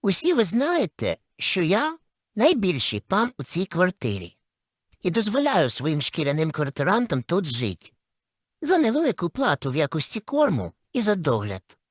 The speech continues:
Але так було не завжди. Раніше в моїй кожаній були інші господарі. Вони обидва були рижі, і звали їх однаково — Марсік. Марсік перший з'явився в родині, коли моя шкіряна була ще малою.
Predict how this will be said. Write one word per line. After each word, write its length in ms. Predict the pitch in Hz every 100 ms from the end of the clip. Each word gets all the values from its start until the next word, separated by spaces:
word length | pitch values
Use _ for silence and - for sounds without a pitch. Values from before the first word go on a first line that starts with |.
| _ _
Але 240 | - 240 220
так 240 | 208 226
було 240 | 143 160
не 120 | 185 151
завжди. 600 | 131 117 117 107 95 - _ _ _ _
Раніше 480 | 143 151 208 320 -
в 60 | 156
моїй 300 | 147 139 151
кожаній 560 | - 240 247 170 127
були 240 | 107 147 220
інші 460 | 247 247 175 -
господарі. 760 | 113 123 - 135 117 110 98 - _ _ _ _ _
Вони 280 | 139 170 160
обидва 440 | 143 139 185 147
були 320 | 131 143 160 127
рижі, 460 | 180 254 135 92 _ _ _ -
і 80 | 196
звали 340 | 160 202 240
їх 200 | 147 143
однаково — 680 | 170 156 123 - 113 101 110 _ _ _ -
Марсік. 640 | 160 143 117 - - - _ _ _ _ _ _ _ _ _ _ -
Марсік 420 | 185 196 - 185
перший 400 | 208 254 - 156
з'явився 520 | 139 160 269 339 226
в 60 | 190
родині, 400 | 185 143 135 107
коли 260 | - 180
моя 220 | 214 202 180
шкіряна 500 | - 185 170 190 240
була 260 | 175 208
ще 240 | 214 - 202
малою. 540 | 180 185 113 87 82